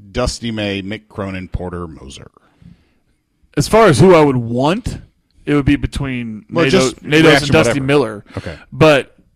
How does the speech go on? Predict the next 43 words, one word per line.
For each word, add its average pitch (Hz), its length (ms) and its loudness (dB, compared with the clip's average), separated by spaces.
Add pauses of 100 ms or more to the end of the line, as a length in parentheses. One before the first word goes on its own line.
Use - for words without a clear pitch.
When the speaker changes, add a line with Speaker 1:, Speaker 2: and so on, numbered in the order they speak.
(680)
Speaker 2:
or 160 60 2
Speaker 1:
Uh, - 20 4
Speaker 2:
Dusty 170 220 4
May, 151 180 2
Speaker 1:
Dusty 120 200 0
Speaker 2:
I 110 40 -4
mean. 90 140 -8
Speaker 1:
May. - 80 -20
Speaker 2:
Dusty 147 240 -2
May. 131 300 -4 (380)
Uh, 123 440 2
Sean 185 400 2
Miller 139 500 2 (440)
sounds - 280 -4
interesting 143 540 -4
to 117 100 -12
me 101 380 -18 (400)
for 135 200 -6
Ohio 117 340 -6
State. - 540 -14
Um, 113 580 -8 (1300)
Greg 226 160 0
McDermott, 180 380 2
I 139 100 0
feel 165 180 -4
like 139 120 -2
he 160 100 -8
would 147 100 -4
have 127 100 -6
already 127 260 -2
made 120 400 -6
that 110 200 -10
move 113 320 -18
if - 100 -20
he 117 80 -18
was 117 140 -20
gonna 117 140 -18
make 120 280 -12
it, 113 80 -12
but 123 160 -10
you 156 160 -12
never 202 220 -4
know. 185 300 -4